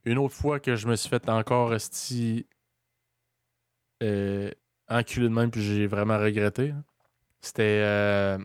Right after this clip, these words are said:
une fois, c'est une de mes, de mes amies,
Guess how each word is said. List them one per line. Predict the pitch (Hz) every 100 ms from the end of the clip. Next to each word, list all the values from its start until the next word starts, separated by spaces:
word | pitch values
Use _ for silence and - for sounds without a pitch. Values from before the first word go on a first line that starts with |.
| - _ _ _ _ _ _ _ _ _ _ - _
une | 120
fois, | - 135
c'est | - 123
une | 135 135
de | 135
mes, | 123 123 120
de | 117 117
mes | 120 117
amies, | 113 113 143 180